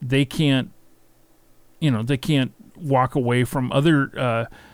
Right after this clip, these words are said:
areas that are protected by law, uh, you know, and wouldn't want to, I don't imagine. They wouldn't wanna trample on people's rights because of their color, creed, you know, national origin, uh, sex,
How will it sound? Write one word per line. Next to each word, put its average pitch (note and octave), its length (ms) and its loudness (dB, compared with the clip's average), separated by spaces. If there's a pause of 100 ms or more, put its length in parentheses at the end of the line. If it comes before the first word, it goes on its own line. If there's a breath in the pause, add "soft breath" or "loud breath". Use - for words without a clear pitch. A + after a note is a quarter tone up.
(180 loud breath)
areas C3 520 4
that C3 200 -4
are C3 200 0
protected C3 640 -2
by A#2 160 0
law, A2+ 480 -4 (420)
uh, A2 400 -6 (240)
you D3 120 0
know, A#2 240 -2
and D3 240 -2
wouldn't F#3 640 0
want F#3+ 360 2
to, A#2+ 160 2
I A2 60 2
don't A#2 240 0
imagine. A2 400 -2
They A#2+ 100 0
wouldn't C#3+ 240 0
wanna C#3+ 320 2 (320 loud breath)
trample C3 400 0
on A#2 140 0
people's B2+ 480 -2
rights A#2 280 -2
because B2 380 -4
of A2+ 140 -6
their A2 240 -4 (540 loud breath)
color, A#2+ 520 4
creed, A#2+ 460 2 (100)
you C#3 140 2
know, A2+ 240 0
national B2+ 600 0
origin, A#2 640 -2 (260)
uh, A#2 300 -6 (160)
sex, - 720 -2